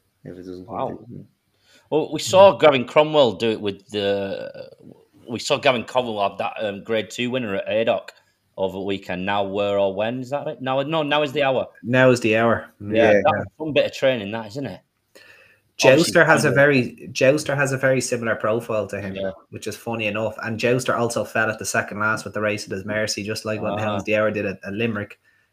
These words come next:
Speaker 3: Uh,
Speaker 2: It's
Speaker 3: you
Speaker 2: a
Speaker 3: know all
Speaker 2: box.
Speaker 3: about that, Chris.
Speaker 1: And I, I,
Speaker 3: Um,
Speaker 1: I tell you what, we ha-, we have, um, we, we actually have Grand National doubles, and, and you get it because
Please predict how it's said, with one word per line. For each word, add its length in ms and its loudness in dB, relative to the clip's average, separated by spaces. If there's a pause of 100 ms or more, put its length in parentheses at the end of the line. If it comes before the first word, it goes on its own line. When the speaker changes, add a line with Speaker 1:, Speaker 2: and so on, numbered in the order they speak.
(120)
Speaker 3:
Uh, 40 -2
Speaker 2:
It's 100 0
Speaker 3:
you 120 2
Speaker 2:
a 40 -4
Speaker 3:
know 80 -4
all 180 6
Speaker 2:
box. 160 2
Speaker 3:
about 40 -12 (120)
that, 60 -6
Chris. 320 0 (400)
Speaker 1:
And 140 8
I, 80 6
I, 300 4
Speaker 3:
Um, 40 -6 (140)
Speaker 1:
I 60 4
tell 220 6
you 80 6
what, 220 6
we 100 4
ha-, 160 2
we 140 2
have, 300 0
um, 480 2 (480)
we, 160 2
we 240 0
actually 300 -4
have 360 -2 (460)
Grand 240 -2
National 340 -4
doubles, 720 -2
and, 260 -4
and 140 -4
you 100 -4
get 280 2
it 180 2
because 480 -2